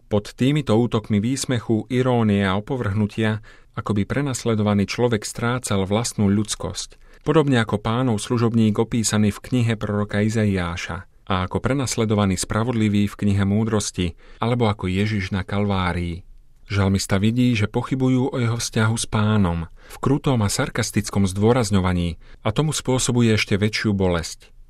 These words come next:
Božie ticho a jeho zdanlivá neprítomnosť. Boh však bol prítomný v samotnej existencii modliaceho sa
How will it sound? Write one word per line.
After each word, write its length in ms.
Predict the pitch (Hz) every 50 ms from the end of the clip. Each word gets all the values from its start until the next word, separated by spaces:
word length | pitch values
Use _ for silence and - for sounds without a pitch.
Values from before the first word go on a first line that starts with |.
| - -
Božie 320 | 107 104 98 98 101 95
ticho 560 | - - 127 120 - - 123 120 120 123 - - - - - -
a 80 | 110 110
jeho 240 | 127 135 127 127
zdanlivá 560 | 120 117 117 104 101 104 104 104 104 101 98 98
neprítomnosť. 960 | 95 - - 98 92 - - 87 90 87 85 82 - - - - - _ - - - - - - - - -
Boh 240 | 107 120 156 160 -
však 320 | - - - 98 95 104
bol 160 | 104 98 98
prítomný 480 | - - 113 123 - 139 131 127 113 107
v 80 | 101
samotnej 560 | - - 139 147 147 139 - - 104 95 101 107
existencii 720 | 117 127 131 120 - - 120 110 110 104 - - 104 98
modliaceho 640 | 98 110 117 123 117 104 95 - - 92 87 90 90
sa 240 | - - 95 90